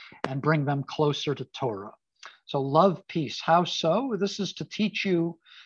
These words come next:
to be a person who loves peace among the people of Israel, just as Aaron loved peace between everyone, as it says. "A Torah of truth was on his mouth, and no crooked thing was on his lips.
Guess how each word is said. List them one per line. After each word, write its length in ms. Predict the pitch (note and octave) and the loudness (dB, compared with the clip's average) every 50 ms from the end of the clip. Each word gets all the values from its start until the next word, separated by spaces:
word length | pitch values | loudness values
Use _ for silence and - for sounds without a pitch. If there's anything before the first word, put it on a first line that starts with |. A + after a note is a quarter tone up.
| _ _ _ - | _ _ _ -4
to 100 | - F3+ | -2 -2
be 200 | D3+ A#2+ F3+ F#3+ | 2 2 4 4
a 60 | F3+ | 4
person 420 | - - - G#3 G3+ - - G3 D#3+ | 2 2 4 4 4 4 2 0 0
who 120 | D3 E3 | 0 0
loves 500 | D#3+ D3 D3 E3 F3+ G#3 F#3 D#3 - - - | 0 2 4 6 6 6 4 2 -6 -10 -6
peace 340 | - C#4 C4+ D#3 - - - | -4 -2 -2 -2 -4 -6 -8
among 320 | D3 C#3+ D#3 E3 E3 D#3+ | -6 -4 -4 -4 -2 -4
the 60 | D#3 | -4
people 360 | D#3 - F#3 F#3 F#3 G3+ G3 F#3+ | -4 -4 -6 -4 0 2 2 2
of 100 | F3 G#3+ | 4 2
Israel, 360 | C4 B3 G3+ - D#3 B2 B2+ | 0 0 0 0 2 0 2
just 320 | B2 D3+ E3+ D#3+ - - | 2 2 0 0 0 -4
as 160 | A#3+ A3 G3+ | -8 -6 -6
Aaron 380 | A3+ G#3 G#3 A#3 B3 B3 G#3 F3+ | -4 -2 0 0 0 0 0 0
loved 340 | D#3+ C#3+ C#3 C3 - - - - | 0 0 -2 -2 -4 -14 -16 -10
peace 420 | - C#3 A2+ - - - - - _ _ _ _ _ _ _ _ _ | -8 -8 -8 -10 -14 -18 -18 -20 _ _ _ _ _ _ _ _ _
between 520 | - D#3+ - - - F3+ F3+ F3 F3 F3 E3+ | -4 -4 -4 -2 0 0 2 2 2 0 0
everyone, 600 | - F3 G3 F#3 G3 F#3 E3+ C#3+ C3+ A#2+ A2+ A#2 | 2 2 2 4 4 0 0 0 -2 -4 -6 -6
as 200 | A#2 A#2 A2 C3+ | -8 -8 -10 -12
it 120 | - _ | -14 _
says. 460 | - - C3 C3 C#3+ C#3 B2+ C3+ - _ _ - - - _ _ - | -6 -4 -2 -2 -2 -4 -6 -8 -14 _ _ -20 -20 -20 _ _ -4
"A 160 | - D3+ D#3 | -2 -2 -2
Torah 440 | D#3 - - F3+ G3+ A3 A#3+ A#3+ A#3 | -2 -2 2 4 4 6 6 4 2
of 220 | A#3 - F#3 D#3 - | 0 -2 -6 -8 -8
truth 380 | - - - A3+ A#3 G#3+ - | -8 -4 -2 -2 -2 -2 -4
was 160 | F#3+ E3+ C#3+ | -4 -4 0
on 200 | F3+ F3 F#3 G3 | 0 2 2 2
his 220 | F3+ E3+ E3+ D#3 - | 0 -2 -4 -4 -2
mouth, 360 | E3+ F#3 G3 E3+ B2 - _ _ _ _ - - _ _ - | -2 0 0 0 -2 -4 _ _ _ _ -20 -20 _ _ -4
and 200 | D#3 E3 E3+ E3+ | -2 0 2 4
no 240 | F3+ G3+ A#3 B3 | 6 6 6 4
crooked 540 | A#3 A#3+ - - B3+ A3+ - B3 G#3 F3 - | 2 -4 -8 -8 -8 -6 -4 -4 -4 -4 -2
thing 240 | - A3 A3 A3 G#3+ | -2 0 2 2 2
was 160 | G3+ F#3+ E3 | 0 0 0
on 160 | G3+ G3 G3 | 2 2 2
his 240 | F3+ F3 E3+ D3 D3 | 0 0 -2 -2 0
lips. 480 | F3+ F#3+ E3+ - - - - - - | 0 0 0 -2 -6 -16 -18 -18 -20